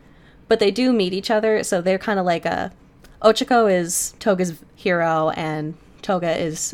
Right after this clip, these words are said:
Ochako's villain. They're the ones that run into each other the most. They understand how the other fights. And in a way, like, that is kinda, like, helping, like, Toga, like, grow in her own way and grow in her own power. And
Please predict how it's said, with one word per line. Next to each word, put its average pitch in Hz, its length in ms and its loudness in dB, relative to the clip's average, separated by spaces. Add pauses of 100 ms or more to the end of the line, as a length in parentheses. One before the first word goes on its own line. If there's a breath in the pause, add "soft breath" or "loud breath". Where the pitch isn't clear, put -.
Ochako's 165 300 -6
villain. - 400 -8 (520 soft breath)
They're 220 160 8
the 233 100 6
ones 226 180 6
that 220 120 0
run 185 120 0
into 185 200 -2
each 214 160 -4
other 214 140 -2
the 214 100 -4
most. 214 560 -2
They 190 160 4
understand 196 460 0
how 180 100 0
the - 140 -6
other 165 180 -2
fights. 170 600 -4 (600 soft breath)
And 220 160 4
in 214 100 4
a 202 80 4
way, 240 300 6
like, - 500 -2 (640)
that 233 240 4
is 262 100 2
kinda, 254 240 0
like, 208 200 0
helping, 196 500 -2
like, 170 240 -2
Toga, 175 400 -2
like, 156 260 -6 (360)
grow 170 600 0 (100)
in 185 140 2
her 175 140 -2
own 170 220 -2
way 208 260 0
and 175 100 -4
grow 165 200 -2
in 170 100 -4
her 165 160 -6
own 160 140 -4
power. 185 560 -4
And 156 540 -8